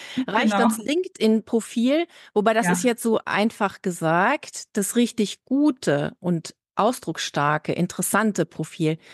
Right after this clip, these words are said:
Speaker 1: das ist dann das. Denn wenn man jetzt in Kontakt tritt, guckt doch jeder automatisch da drauf, oder? Wenn die mich jetzt ein, ein möglicher Kunde anspricht, sagt der nicht,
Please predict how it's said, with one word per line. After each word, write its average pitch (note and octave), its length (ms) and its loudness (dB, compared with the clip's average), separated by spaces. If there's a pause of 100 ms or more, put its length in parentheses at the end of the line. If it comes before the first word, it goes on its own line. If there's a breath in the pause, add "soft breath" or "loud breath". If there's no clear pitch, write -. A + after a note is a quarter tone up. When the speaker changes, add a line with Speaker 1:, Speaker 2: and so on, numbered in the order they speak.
(180 loud breath)
Speaker 1:
das C4 200 0
ist - 180 -6
dann D3 180 0
das. C#3 300 0
Denn E3 220 2 (320 loud breath)
wenn D#3+ 120 2
man F3 140 6
jetzt F3 200 4
in F3 120 0
Kontakt D#3 440 -4
tritt, - 400 -2 (200)
guckt - 200 0
doch G3+ 80 -2
jeder G3+ 280 2
automatisch F#3+ 400 0
da F3 120 2
drauf, G3 380 -2
oder? G#3 240 0
Wenn F#3+ 140 0
die G3 60 0
mich G3 160 2
jetzt G3 320 -2
ein, C#3+ 180 -10 (480)
ein G3 140 4
möglicher A3 380 2
Kunde G#3 260 2
anspricht, F#3 520 -2
sagt G#3 240 0
der G3+ 100 4
nicht, G#3+ 340 2